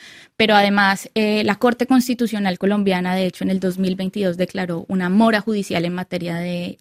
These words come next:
eh, restitución de tierras, y esto se debe a cómo opera el sistema de administración de justicia en Colombia, y precisamente, eh, esta demora o la congestión judicial que hay, eh, en general, que impide también que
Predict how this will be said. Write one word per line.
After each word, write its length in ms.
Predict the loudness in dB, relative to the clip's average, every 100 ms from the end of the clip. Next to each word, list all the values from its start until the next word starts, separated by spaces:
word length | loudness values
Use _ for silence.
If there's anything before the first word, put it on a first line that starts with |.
| _
eh, 180 | -4 -4
restitución 560 | -6 -8 -8 -6 -4 -6
de 80 |
tierras, 400 | -2 -2 0 -4 -4
y 120 | -4
esto 220 | -4 -4
se 80 | 0
debe 360 | 0 0 -2 -8 -20 -14 -8
a 120 | -4
cómo 260 | 0 0
opera 240 | 0 -2 -4
el 80 | -4
sistema 420 | -6 -4 -4 -4
de 60 |
administración 580 | -4 -4 -8 -10 -8 -6
de 80 | -6
justicia 400 | -10 -10 -10 -8
en 80 | -6
Colombia, 560 | -2 0 0 -4 -6 _
y 340 | -2 0 -2 -12 _ _
precisamente, 880 | -8 -6 -4 -4 -2 -4 -4 -4 -4 -8 -20 _ 0
eh, 300 | 2 0 0
esta 300 | -2 2 2
demora 400 | 4 4 4 4
o 60 | 2
la 100 | 0
congestión 580 | -4 -4 -4 0 0
judicial 500 | 0 -2 -2 -2 -4
que 160 | -4 -2
hay, 280 | -2 -2 -8 _ _ _ -6
eh, 200 | -2 -2
en 140 | -2
general, 480 | -2 -2 0 0 -2
que 120 | -6
impide 460 | -8 -2 0 0 0
también 460 | -4 -4 -6 -8 -8
que 260 | -6 -6